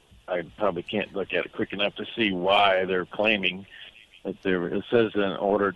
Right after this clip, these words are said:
to reduce costs and make it more efficient.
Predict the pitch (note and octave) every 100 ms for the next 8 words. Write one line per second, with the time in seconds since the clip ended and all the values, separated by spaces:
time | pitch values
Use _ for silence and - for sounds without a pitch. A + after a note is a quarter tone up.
0 | - F#2 F2 D#2+ - F2+ E2 G2 G2 -
1 | - G2 F2+ - - F2+ F#2 E2 - F#2
2 | E2+ - G2 - F2+